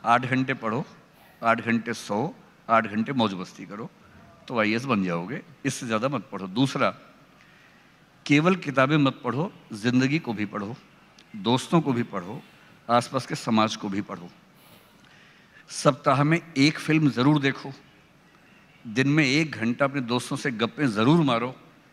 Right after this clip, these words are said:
किसी अच्छे टॉपिक पे हो तो बढ़िया, वरना बिचिंग करो, कुछ भी करो, पर बातचीत करो, ताकि बात करने का शऊर भी सीखो, सोशल स्किल्स भी सीखो।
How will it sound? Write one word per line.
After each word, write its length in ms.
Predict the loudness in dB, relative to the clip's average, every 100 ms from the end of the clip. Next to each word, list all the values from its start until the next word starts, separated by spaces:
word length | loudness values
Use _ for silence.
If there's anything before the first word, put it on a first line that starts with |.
| _ _ _ -6
किसी 220 | -2 -2
अच्छे 240 | -2 -2
टॉपिक 300 | 0 -2 -2
पे 120 | -6
हो 100 | -6
तो 100 | -4
बढ़िया, 280 | -2 0 0
वरना 260 | -2 -2 -2
बिचिंग 400 | -2 -2 2 2
करो, 300 | 0 -6 -10 -12
कुछ 140 | -8 0
भी 140 | 0
करो, 320 | 0 -4 -8 -12 -20 -20 -20 -20 -4
पर 100 | 0
बातचीत 480 | 2 2 2 0 0
करो, 300 | -6 -6 -10 -20 _ -20 _ _ _ -2
ताकि 220 | -2 -2
बात 320 | 2 4 2
करने 300 | -4 0 0
का 480 | 2 0 0 -6 -10
शऊर 420 | -6 0 2 2
भी 120 | 0
सीखो, 500 | -4 -8 -12 -12 -12 -14 _ _ _ _
सोशल 400 | -12 -8 -4 -4
स्किल्स 340 | -4 -6 -6 -8
भी 100 | -10
सीखो। 440 | -10 -12 -8 -10